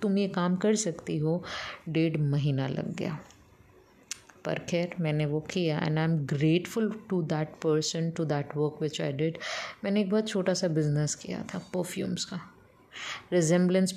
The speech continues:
perfumes manufactured by one of the persons I used to know। खैर, अब तो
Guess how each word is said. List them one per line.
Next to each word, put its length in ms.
perfumes 540
manufactured 840
by 240
one 220
of 100
the 60
persons 640
I 420
used 300
to 80
know। 400
खैर, 160
अब 140
तो 220